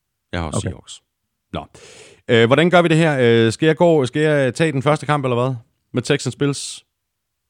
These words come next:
Speaker 2: Jamen, øh, altså, jeg har legnet op her, øh, sådan et lille dokument, hvor det sådan, jeg så kan sidde og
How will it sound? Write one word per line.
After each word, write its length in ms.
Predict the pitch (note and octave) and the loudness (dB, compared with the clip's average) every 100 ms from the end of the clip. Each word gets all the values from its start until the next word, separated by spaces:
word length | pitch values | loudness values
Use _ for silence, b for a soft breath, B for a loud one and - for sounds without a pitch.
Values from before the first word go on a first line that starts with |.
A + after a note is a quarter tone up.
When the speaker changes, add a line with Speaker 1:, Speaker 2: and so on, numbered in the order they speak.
| _ - | _ -2
Speaker 2:
Jamen, 240 | F3+ F#3+ | 2 2
øh, 840 | F3 F3+ F3 F3 E3+ F3 E3+ E3 F3 | 4 2 2 2 2 0 0 0 -2
altså, 180 | - F3 | 0 0
jeg 60 | A3 G#3+ | 0 2
har 60 | F3 | 2
legnet 220 | D#3+ D3+ | 4 4
op 160 | E3 - F#3+ | 2 0 0
her, 100 | D3+ B2+ C#3+ D3 | 2 0 0 0
øh, 680 | C#3+ C#3 C#3 C3+ C3 C3 B2 | 0 2 2 2 2 0 -2
sådan 160 | F3 D3+ C3 | 0 2 2
et 60 | |
lille 200 | C3+ D3+ | 2 0
dokument, 440 | C#3+ B2 G3+ B3 - | 0 2 2 0 -2
hvor 100 | E3 | 0
det 100 | D3 | 2
sådan, 180 | E3+ D3+ | 4 2
jeg 60 | D#3 | 2
så 60 | F3 | 0
kan 120 | C#3+ | 0
sidde 280 | C3 E3+ | 2 4
og 60 | F3+ | 4